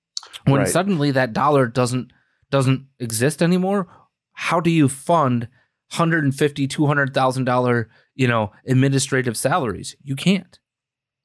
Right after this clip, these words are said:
Speaker 1: How do you fund? I, I want you to think about this. The average teacher in Chicago public schools, the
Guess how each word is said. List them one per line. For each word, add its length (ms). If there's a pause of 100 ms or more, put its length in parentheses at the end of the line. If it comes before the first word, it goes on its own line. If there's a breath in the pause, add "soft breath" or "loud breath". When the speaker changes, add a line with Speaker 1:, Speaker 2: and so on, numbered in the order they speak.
(160)
Speaker 1:
How 160
do 100
you 160
fund? 540 (600 soft breath)
I, 140
I 220
want 260
you 80
to 80
think 140
about 220
this. 160
The 320
average 800
teacher 560
in 120
Chicago 400
public 340
schools, 320
the 340